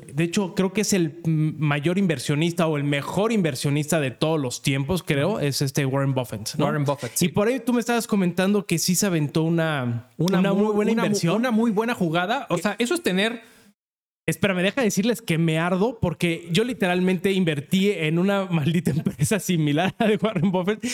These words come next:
Speaker 1: y perdí todo lo que había invertido. Pero bueno, a ver,
Speaker 2: Sí, justo.
Speaker 1: coméntalo.
Speaker 2: La verdad es que Warren Buffett, el, el famoso oráculo, como le llaman,
Speaker 1: Sí.
Speaker 2: es un inversionista de Estados Unidos que todo lo hace a través de su empresa Berkshire Hathaway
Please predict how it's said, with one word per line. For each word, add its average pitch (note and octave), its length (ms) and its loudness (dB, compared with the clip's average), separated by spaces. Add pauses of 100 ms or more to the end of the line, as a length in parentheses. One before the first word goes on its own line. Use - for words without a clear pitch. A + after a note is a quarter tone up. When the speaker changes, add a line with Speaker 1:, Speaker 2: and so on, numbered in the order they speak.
(120)
Speaker 1:
y F3+ 120 2
perdí F3+ 380 0
todo A3 420 0
lo F#3+ 160 0
que E3 80 -2
había E3 160 2
invertido. D#3+ 520 0
Pero C#3+ 200 0
bueno, C#3+ 180 0
a C#3 40 0
ver, C#3 180 -2
Speaker 2:
Sí, G#3 360 -2
justo. G3+ 300 0
Speaker 1:
coméntalo. D#3 560 -2
Speaker 2:
La F#3+ 200 2
verdad A3 100 -2
es C4 100 -4
que D4 140 -2
Warren F3+ 420 0
Buffett, F3 320 -2
el, B2 220 -2
el B2 160 -2
famoso D3+ 340 0
oráculo, D3 400 0
como B2 160 -2
le A2+ 100 0
llaman, D3 360 -2
Speaker 1:
Sí. C3 220 0 (360)
Speaker 2:
es A3 160 0
un C#4 160 4
inversionista E3 720 2
de D3 60 2
Estados E3+ 340 -2
Unidos E3+ 460 0 (240)
que E3 280 0
todo F3 160 0
lo E3 200 2
hace D#3 180 -2
a E3 80 -2
través C#3 300 0
de D#3 100 0
su - 100 0
empresa D3 680 -2
Berkshire C#3+ 680 -2
Hathaway B2 400 -2